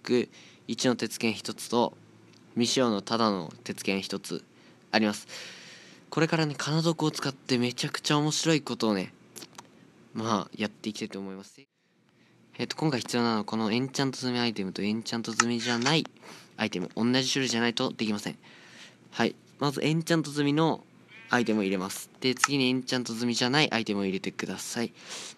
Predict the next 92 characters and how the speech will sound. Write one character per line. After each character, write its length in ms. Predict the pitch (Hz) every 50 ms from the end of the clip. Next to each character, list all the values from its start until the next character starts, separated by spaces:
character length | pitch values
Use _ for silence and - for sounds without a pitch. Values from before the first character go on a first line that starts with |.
| _ -
で、 100 | 143 143
エ 40 | 156
ン 80 | 165 165
チ 100 | 165 175
ャ 60 | 165
ン 40 | -
ト 100 | - 151
済 180 | 143 147 156
み 140 | 156 156 151
の、 320 | 156 151 151 151 143 - - - - - -
ね、 180 | 120 143 170 - - -
エ 120 | 123 135
ン 60 | 143
チ 80 | 143 151
ャ 20 |
ン 40 | 147
ト 60 | 143
し 80 | 143 -
て 80 | - 170
な 80 | 170
い 20 | 151
ア 60 | 131
イ 80 | 127 120
テ 120 | - 127
ム 120 | 123 131 143
を 140 | 143 107 - - - - - -
取 180 | - 113 117
り 60 | 113
出 60 | 123 120
し 100 | - -
て、 180 | 127 120 -
エ 40 | 139
ン 100 | 143 135
チ 120 | 131 -
ャ 100 | 143 143
ン 100 | 139 135
ト 200 | 127 - 131 127
済 100 | 120 -
み 100 | 127 131
の 100 | 127 127
ア 60 | 127 127
イ 60 | 123
テ 80 | 123
ム 80 | 120 135
を 60 | 135
取 300 | - - - - - 104 98
り 20 | 101
出 40 | 104
し 100 | - -
ま 60 | 98
す。 180 | 98 - - - - - - - - - - - - - - - - - - - -
で、 220 | 123 127 - - - -
な 160 | - - 123 120
ん 60 | 107
だ、 60 | 90
エ 120 | 104 131
ン 120 | 170 190 190
チ 100 | - 202
ャ 40 | 196
ン 40 |
ト 100 | 185 -
済 120 | 156 151 156
み 80 | 151
を 40 | 147
入 120 | 143 139 139
れ 40 |
る 80 | 120 120
の 60 | 101
か。 160 | - - - -
は 140 | - - 123
い。 100 | - -
エ 100 | - 139
ン 100 | 160 180
チ 80 | 170 -
ャ 40 | 185
ン 60 | 175
ト 100 | 160 165
済 80 | 156 160
み 100 | 160 156
ア 60 | 156
イ 60 | 151
テ 100 | - 123
ム 80 | 110 104
を 20 |
も 140 | 107 117 127
う 40 | 135
一 120 | 131 -
度 60 | 131
入 80 | 123 123 127
れ 60 | 127
る 80 | 120 -
と、 240 | - 135 123 101